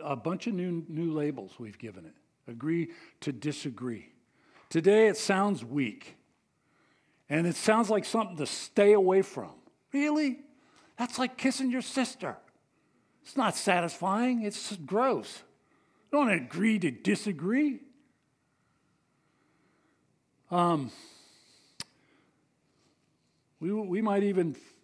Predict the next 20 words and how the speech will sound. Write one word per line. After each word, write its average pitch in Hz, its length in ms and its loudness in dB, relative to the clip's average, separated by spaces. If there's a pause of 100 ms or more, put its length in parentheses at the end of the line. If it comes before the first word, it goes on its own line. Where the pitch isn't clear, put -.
(260)
follow 196 340 2
that 190 220 4
with, 180 120 0
"What 202 180 4
about 294 260 4
conviction?" 269 640 -2 (720)
There 202 100 -4
is 269 340 0 (240)
conviction. 139 560 -6 (2000)
Um, 135 520 -2 (1400)
did 175 160 -4
you 320 80 2
know, 240 480 2
I, 180 160 -2
I 175 160 -8
was 165 160 -2
fascinated 151 920 -2
to 143 100 -6
learn 127 440 -6
that 123 200 -6